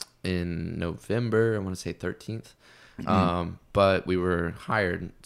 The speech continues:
Speaker 1: in September, so,
Speaker 2: Mm.
Speaker 1: like, literally almost two months before.
Speaker 2: Mm-hmm.
Speaker 1: Um, but yeah, for that first
Speaker 2: In Austin?
Speaker 1: Yeah, well, that first, first twelve months, first ten months in Austin was, was a learning experience, you know, 'cause
Speaker 2: Yeah.
Speaker 1: as a trainer, you, you,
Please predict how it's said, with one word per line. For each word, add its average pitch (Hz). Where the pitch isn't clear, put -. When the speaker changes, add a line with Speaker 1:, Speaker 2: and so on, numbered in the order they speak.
Speaker 1:
in 85
September, 80
so, 92
Speaker 2:
Mm. -
Speaker 1:
like, -
literally 87
almost -
two -
months 80
before. -
Speaker 2:
Mm-hmm. 87
Speaker 1:
Um, 90
but 92
yeah, 92
for -
that 90
first -
Speaker 2:
In 92
Austin? 92
Speaker 1:
Yeah, 95
well, 78
that 107
first, 139
first 131
twelve 120
months, 120
first 113
ten 117
months 113
in 98
Austin 104
was, 95
was 87
a 90
learning 95
experience, -
you 85
know, 90
'cause 87
Speaker 2:
Yeah. 80
Speaker 1:
as 101
a 101
trainer, 151
you, 104
you, 95